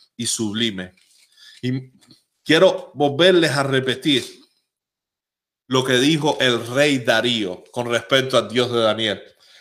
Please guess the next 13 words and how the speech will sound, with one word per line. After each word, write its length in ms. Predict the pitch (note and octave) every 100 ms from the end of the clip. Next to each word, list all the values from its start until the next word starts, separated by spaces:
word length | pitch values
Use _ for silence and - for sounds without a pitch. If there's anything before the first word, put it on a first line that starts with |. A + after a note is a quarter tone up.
| _ -
Dice, 240 | B2 A#2+
"Su 240 | - C3+
reino 560 | A#2+ B2+ D#3 F3 E3+ C#3+
jamás 760 | C3 A#2 A#2+ C#3 - - - _ _ _ _
será 880 | - - C3 A#2 C3+ D#3 C#3 - _ _ _
destruido 960 | A#2+ - - A#2 B2 C3 G#2 F#2+ - _ _ _ _ _
y 80 | B2+
su 240 | - C3 B2
jo-, 300 | A#2+ - -
dominio 800 | A#2+ A#2 C3+ D#3+ C3+ A2+ G#2+ -
jamás 880 | - A#2+ A#2 B2+ C3+ C3+ - - _
tendrá 680 | - A2 G#2+ A2+ A#2 A#2+ - - _ _ _ _
fin. 640 | - - D3+ D3 A#2 F2